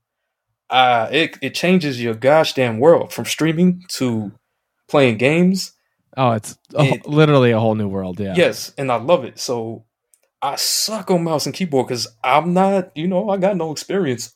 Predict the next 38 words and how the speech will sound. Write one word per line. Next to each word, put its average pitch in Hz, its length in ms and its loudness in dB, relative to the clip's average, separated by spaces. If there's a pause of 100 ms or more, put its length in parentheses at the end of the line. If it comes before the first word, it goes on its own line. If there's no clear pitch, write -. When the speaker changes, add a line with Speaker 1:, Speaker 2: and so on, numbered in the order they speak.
(100)
Speaker 1:
on 170 200 4
it. - 160 -8
Speaker 2:
Yeah. 120 280 2
Speaker 1:
So - 40 -14 (400)
I 135 120 4
only 180 260 2
play 190 380 2
it 202 80 -8 (260)
to - 180 -4
entertain 170 640 0
the 131 220 0
hell 147 520 2
out 147 160 4
of 131 80 0
the 123 80 -2
community 120 480 -6
'cause 113 240 -4
they 151 280 -2 (260)
love 151 340 0
my 147 200 2
panic, 160 580 -2 (380)
my 127 80 -2
panic 170 340 0
keyboard 156 420 2
Speaker 2:
<laughs> - 80 -4
Speaker 1:
stroking. 135 460 0
Like, 127 300 2
they, 135 320 0
they 131 100 2
love 170 320 -2
it 113 140 -8 (500)
because 135 440 2
it's 131 120 -6
just 143 240 -6
hilarious 139 680 2
to - 100 -10
watch. 110 540 -6 (400)
But 135 340 6